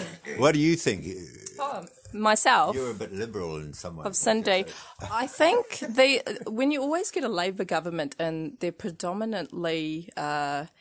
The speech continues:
Speaker 2: L G B T Q,
Speaker 1: Yep.
Speaker 2: uh, uh, social development supporters.
Speaker 1: Yep.
Speaker 2: So I, I actually don't mind the Labour Party so much, but I was saying to a friend on the phone one night,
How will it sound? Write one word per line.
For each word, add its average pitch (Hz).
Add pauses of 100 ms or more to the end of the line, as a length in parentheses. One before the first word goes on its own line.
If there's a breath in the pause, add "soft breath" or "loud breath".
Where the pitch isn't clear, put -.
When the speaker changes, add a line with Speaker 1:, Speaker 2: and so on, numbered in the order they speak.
(140 soft breath)
Speaker 2:
L 185
G 180
B 165
T -
Q, 160 (280 loud breath)
Speaker 1:
Yep. 104
Speaker 2:
uh, 147 (640)
uh, 156
social 190
development 160
supporters. - (320 loud breath)
Speaker 1:
Yep. 98
Speaker 2:
So 247
I, 254
I 262
actually 339
don't 285
mind 208
the 226
Labour 185
Party 170
so 165
much, 202
but -
I 196
was 202
saying 262
to 254
a 190
friend 208
on 175
the 165
phone 190
one 165
night, 180